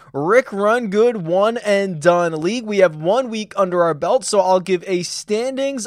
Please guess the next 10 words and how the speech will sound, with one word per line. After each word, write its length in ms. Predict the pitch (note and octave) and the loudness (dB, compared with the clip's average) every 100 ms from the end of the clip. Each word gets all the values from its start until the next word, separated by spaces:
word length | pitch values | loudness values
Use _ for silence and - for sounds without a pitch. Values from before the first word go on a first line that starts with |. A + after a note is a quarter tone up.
| - | 2
update, 420 | A#3 - C4+ D4+ - _ E3+ | 2 2 -4 -4 -6 _ -6
and 120 | G3 F#3+ | -2 2
we'll 140 | F3+ | 4
look 240 | A3+ A#3+ _ - | 2 0 _ -8
to 160 | A3+ | -6
who 240 | G3 A3+ A#3+ | -4 -4 -4
we 120 | A#3 | -4
could 200 | G3 E3 | -4 -4
possibly 520 | - G#3 B3 A3 A#3+ | -2 0 0 -2 -6
use 380 | G#3 G#3+ G#3 F#3 | -4 -4 -6 -6